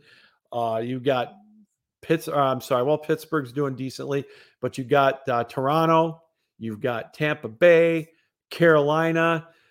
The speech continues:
Uh, you know, there's a lot of roadblocks in their way. But I, Patrick Kane wanted out. He wanted to go to, to the New York Rangers. I,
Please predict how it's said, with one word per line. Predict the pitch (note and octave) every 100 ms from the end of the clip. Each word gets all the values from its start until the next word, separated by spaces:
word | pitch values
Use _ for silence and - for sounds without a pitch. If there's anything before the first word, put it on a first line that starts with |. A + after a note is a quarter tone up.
| _ _ _ _
Uh, | C3 C3 B2+ B2+ B2+ C3 -
you | C#3 C3+
know, | C3
there's | D#3+ D3+
a |
lot | C#3+ D#3 C#3+
of |
roadblocks | B2+ A#2+ A2+ A2+ A2 -
in | A2+
their | G#2 G#2
way. | G#2+ G#2 - _ _
But | C#3+ B2+
I, | A#2+ A#2+ _ _ _ _ _ - _ _
Patrick | D#3 F3+ F3+ E3
Kane | F3+ D#3+
wanted | D3 E3+ F#3+ F3+
out. | F3+ F3+ F3+ - _ _ _ _ _ _ _
He | B2+
wanted | B2 D#3+ F3+ F3
to | E3
go | D#3+ D#3+
to, | D#3 D3 -
to | - D#3
the | D3
New | D3+
York | D3+ C#3+
Rangers. | D3 D3 C3+ D3 C#3 - _ _ _ _ _ - _ _ _ _ _
I, | B2+ C3+ C#3